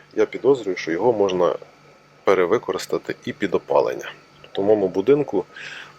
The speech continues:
по, по статистиці зими, е,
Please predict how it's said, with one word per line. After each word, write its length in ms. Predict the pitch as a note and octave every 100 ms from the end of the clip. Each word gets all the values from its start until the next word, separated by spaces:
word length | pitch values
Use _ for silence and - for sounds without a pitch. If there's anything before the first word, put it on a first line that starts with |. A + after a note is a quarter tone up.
| -
по, 520 | F2+ E2+ D#2 C#2+ B1+ - _ _ - - - -
по 100 | -
статистиці 1080 | - F#3+ G2+ - F2 - - D2 D2+ D2+ D2 C2+ B1 G#1 G#1+ - - E2
зими, 440 | - F#2+ F#2+ A#2 D3 - _ - - - - - - - -
е, 240 | D#2